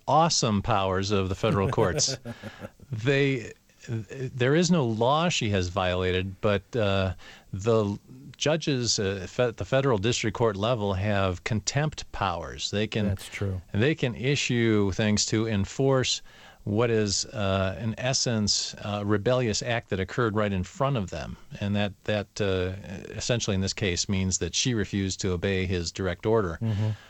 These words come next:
Speaker 1: So, uh, she, he gives her a chance to, uh, reconsider, and if she refuses, then he has some options. He could have fined her,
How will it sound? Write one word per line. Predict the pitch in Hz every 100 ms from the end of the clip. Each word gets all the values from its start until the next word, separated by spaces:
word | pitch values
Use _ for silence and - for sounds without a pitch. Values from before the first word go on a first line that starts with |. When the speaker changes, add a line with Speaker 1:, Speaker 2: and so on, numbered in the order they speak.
| -
Speaker 1:
So, | - - 98 92 87
uh, | 87 90 92
she, | - 107 98
he | 95 104
gives | 95 107 98 104
her | 95
a | 92
chance | - 95 95 -
to, | 98 92 90 80 - - - -
uh, | 101 90 90
reconsider, | 113 110 92 - 107 113 110
and | 92
if | 92
she | - 92
refuses, | 90 87 110 101 95 95 92
then | 107 104 98 95
he | 95 95 92 92 -
has | - 104 98
some | - 98
options. | 104 95 - 78
He | 104
could | 95 90
have | 85 - - -
fined | - - 107 131 143 117
her, | - 85 85 127